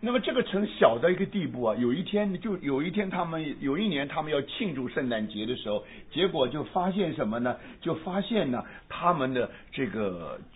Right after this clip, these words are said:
就礼拜堂里面那个风琴坏掉了。那么坏掉了以后不能马上修好，如果不能马上修好，他们怎么能够庆祝圣诞节？他们每年都庆祝圣诞节，而且每年都有圣诞歌曲，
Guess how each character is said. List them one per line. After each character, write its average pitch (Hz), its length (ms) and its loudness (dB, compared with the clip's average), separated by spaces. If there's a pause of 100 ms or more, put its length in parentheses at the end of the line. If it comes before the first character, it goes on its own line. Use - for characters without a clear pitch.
就 - 160 -10
礼 110 220 -2
拜 151 180 0
堂 139 300 -4
里 123 100 -2
面 104 260 -4
那 104 60 -6
个 95 140 -10
风 180 320 -2
琴 92 280 -10
坏 101 360 -4
掉 98 100 -12
了。 - 160 -18 (840)
那 240 100 10
么 196 200 10
坏 - 160 -4 (320)
掉 202 160 12
了 156 80 6
以 143 40 4
后 143 120 2
不 196 160 2
能 156 120 0
马 131 200 -2
上 113 160 -4
修 117 240 -6
好， - 200 -18 (120)
如 214 140 0
果 240 60 -2
不 302 160 0
能 240 160 4
马 123 160 0
上 180 160 4
修 202 140 0
好， 147 80 6
他 170 160 0
们 156 220 -2
怎 110 100 -2
么 107 100 -2
能 131 200 -2
够 123 100 -2
庆 127 220 -8
祝 104 100 -8
圣 107 240 -8
诞 92 140 -10
节？ - 120 -12 (160)
他 - 140 2
们 175 100 -4
每 139 220 2
年 147 160 0
都 185 140 2
庆 190 160 -4
祝 160 100 -4
圣 160 180 -4
诞 143 160 -2
节， 120 140 -4
而 135 100 4
且 135 120 -2
每 110 200 -2
年 113 160 -4
都 139 100 -6
有 113 160 -2
圣 123 180 -4
诞 113 160 -2
歌 147 180 -2
曲， 113 340 -8